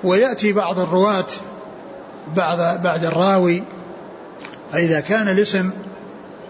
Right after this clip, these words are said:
يعني فيه شيء من الخفاء ويحتاج إلى إضافة شيء يبينه، يأتون بكلمة هو أو يعني، يقول: "حدثنا فلان"،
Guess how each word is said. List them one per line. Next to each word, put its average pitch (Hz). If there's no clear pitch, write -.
يعني 156
فيه 180
شيء 175
من 165
الخفاء 165
ويحتاج 170
إلى 165
إضافة 190
شيء 170
يبينه، 185
يأتون 214
بكلمة 190
هو 175
أو 190
يعني، 170
يقول: 156
"حدثنا 180
فلان"، 208